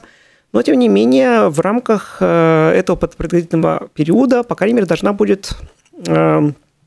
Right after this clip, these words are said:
выр-, выработана модель взаимоотношений Британии с Европейским Союзом, и от этого очень сильно будет зависеть, какая будет модель взаимоотношений Британии с другими крупными международными игроками. Прежде всего, С Ш А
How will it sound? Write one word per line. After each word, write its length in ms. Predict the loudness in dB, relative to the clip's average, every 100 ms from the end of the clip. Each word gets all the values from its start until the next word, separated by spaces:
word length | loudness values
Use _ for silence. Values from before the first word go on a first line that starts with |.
| _ _ -8
выр-, 260 | 0 0 2
выработана 440 | 0 0 0 0
модель 340 | 0 0 -2 -2
взаимоотношений 720 | -4 -4 -2 0 0 -2 -6 _ _
Британии 320 | -6 -2 -4 -4
с 80 |
Европейским 480 | -4 -6 -4 -4 -4
Союзом, 480 | -4 -2 0 2 2
и 40 | 2
от 100 | -2
этого 300 | -2 -2 -2
очень 280 | -6 -8
сильно 280 | -4 0 0
будет 240 | 0 -4 -2
зависеть, 360 | -2 -2 -4
какая 240 | -4 -4 -2
будет 200 | -2 -4
модель 200 | -4 -2
взаимоотношений 440 | -4 -4 -2 -2
Британии 540 | -2 -4 -2 -2 -2 -8 _ _ _
с 40 |
другими 320 | -4 0 0
крупными 420 | 0 -4 -2 0 2
международными 600 | 0 -2 -4 -2 0 0
игроками. 520 | -2 -4 -6 -6 -12 _ _ _ _ _ _
Прежде 200 | -2 -2
всего, 220 | -2 -4
С 140 | -4 -4
Ш 200 | -2 -2
А 220 | -2 -4